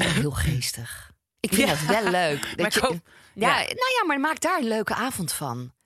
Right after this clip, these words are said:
Speaker 1: Dus ga dan iets leuks
Speaker 2: Oh, ja.
Speaker 1: doen. Ga le-, nou, heb jij misschien wel gekookt voor je moeder? En ga dan met elkaar even bespreken van, wat zijn dan die dingen?
Speaker 2: Ja.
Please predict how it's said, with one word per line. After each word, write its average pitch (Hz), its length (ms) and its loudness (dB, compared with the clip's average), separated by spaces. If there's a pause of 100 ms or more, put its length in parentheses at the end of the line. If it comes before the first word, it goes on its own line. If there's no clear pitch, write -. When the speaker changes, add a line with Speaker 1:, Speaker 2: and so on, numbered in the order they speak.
(160)
Speaker 1:
Dus 196 180 -2
ga 226 240 0
dan 220 140 -4
iets 165 200 -8
leuks 359 460 2
Speaker 2:
Oh, 269 60 0
ja. 127 200 2
Speaker 1:
doen. 247 100 -2
Ga 139 200 -4
le-, 156 200 -4 (120)
nou, - 220 -12
heb 165 320 -12
jij 208 200 -2
misschien 170 240 -4
wel 135 80 -8
gekookt 226 520 -4
voor 226 180 -2
je 214 80 -2
moeder? 196 280 -2 (400)
En - 100 -8
ga 165 80 -2
dan 175 220 0
met 190 160 -4
elkaar 151 300 -10
even 151 220 -10
bespreken 160 640 -8
van, 151 180 -12 (180)
wat - 160 -8
zijn 190 320 0
dan 120 200 -6
die 117 160 -16
dingen? 101 340 -16 (460)
Speaker 2:
Ja. 135 240 -10